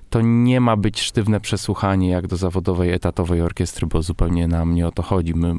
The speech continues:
chcemy zbudować klimat, obudować jakoś wszystkie osoby, które grają u nas w orkiestrze, żeby to była jedna wielka rodzina. Więc na początek chcielibyśmy się po prostu zapoznać.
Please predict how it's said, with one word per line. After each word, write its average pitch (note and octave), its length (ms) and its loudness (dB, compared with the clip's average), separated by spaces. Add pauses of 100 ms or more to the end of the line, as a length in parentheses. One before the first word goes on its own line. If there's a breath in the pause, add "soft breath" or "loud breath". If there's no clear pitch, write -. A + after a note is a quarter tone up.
(140)
chcemy F2+ 260 0
zbudować F2 520 -2
klimat, F#2+ 580 -2 (180)
obudować F#2 600 0
jakoś - 440 -4
wszystkie - 360 -2
osoby, F2+ 300 -2
które F2 280 -2
grają E2+ 260 0
u F2+ 100 0
nas F2 200 0
w F#2 40 -4
orkiestrze, F#2 420 -4
żeby G#2+ 200 -2
to G2+ 100 -2
była G2 200 0
jedna F#2 200 2
wielka F2 320 -2 (140)
rodzina. E2 380 -2
Więc F2 220 -2
na G#2 60 0
początek G2 560 -2
chcielibyśmy F2+ 800 -2
się F#2 380 -2
po G#2 100 -2
prostu F2+ 300 -4
zapoznać. F2 640 -4